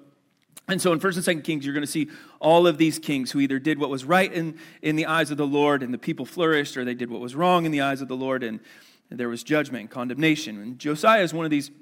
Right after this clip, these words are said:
uh, rulers or kings who has a lot of wisdom, and he loves the Lord. He wants to do what the Lord, uh, has him to do. He wants to lead people well in accordance with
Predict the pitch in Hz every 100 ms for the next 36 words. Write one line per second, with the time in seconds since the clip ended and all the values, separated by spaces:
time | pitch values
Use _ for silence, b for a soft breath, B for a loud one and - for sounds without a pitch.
0 | _ _ _ _ - - 143 127 104 139
1 | 151 160 127 113 127 117 - 165 127 135
2 | 143 139 131 B B - 143 135 143 139
3 | 135 156 151 120 117 127 143 165 156 143
4 | 143 143 120 117 147 156 147 147 139 135
5 | 127 123 120 b b b b - 107 -
6 | 135 135 135 120 147 175 175 - - _
7 | _ _ 151 175 208 185 165 220 220 190
8 | 170 156 151 151 143 127 - 151 135 -
9 | 123